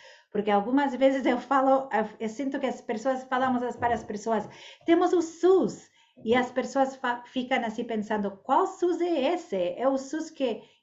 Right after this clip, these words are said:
eu fui a semana passada, não me quiseram testar, porque me falaram que não era grave os sis-, os sintomas que eu tinha, que só ir para o hospital se piorava." Então, assim,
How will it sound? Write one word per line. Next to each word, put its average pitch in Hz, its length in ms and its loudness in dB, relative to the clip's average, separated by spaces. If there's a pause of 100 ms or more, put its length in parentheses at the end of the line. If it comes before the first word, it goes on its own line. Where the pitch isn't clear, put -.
eu 262 120 -4
fui 302 180 -4
a 269 80 0
semana 240 400 -2
passada, 294 480 0
não 330 140 0
me 277 120 0
quiseram 208 680 -4 (760)
testar, 202 580 -4 (200)
porque 214 680 0 (480)
me 208 200 -2
falaram 220 560 0
que 220 540 -2 (240)
não 247 160 2
era 277 240 2
grave 254 800 0 (360)
os 208 100 -6
sis-, - 420 -6
os 196 100 -8
sintomas 208 560 -4
que 214 100 -6
eu 202 120 0
tinha, 254 540 -4
que 269 280 -2 (160)
só 269 220 0
ir 294 180 -4
para - 180 0
o - 20 2
hospital 254 480 -4
se 262 140 -8
piorava." 254 720 -2 (140)
Então, 220 180 -2
assim, 226 320 -4